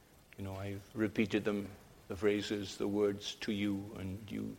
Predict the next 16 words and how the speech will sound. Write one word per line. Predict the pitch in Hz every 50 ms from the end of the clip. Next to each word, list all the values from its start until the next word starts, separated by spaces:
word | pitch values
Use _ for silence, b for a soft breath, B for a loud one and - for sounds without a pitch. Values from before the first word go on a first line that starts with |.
| - -
you | - 110 110 107
know | 107 104 104 101 98 98
them. | 95 110 104 110 - - - - - - - - - - - - - - - - - - - - - - - - - - - - - - -
And | 113 101
now | 101 107 107 107 107 107 107 107 104 - - - - - - - - - - - - -
you're | 120 117 117 113
understanding | 123 127 127 127 131 - - - 127 117 120 120 120 127 131 131 135 139
more | 151 175 180 160 139 117 110 113 123 - -
and | 135 139 143 139
more | 139 143 156 160 147 127 120 120 123
about | 135 139 135 143 170 170 170 - - -
them. | - 87 - - b b b b b b b b b b b
They | - 151
fit | 131 - - - - - - - 202 - - - -
you | 143 123
more. | 110 110 101 110 113 110 98 92 90 85 80 73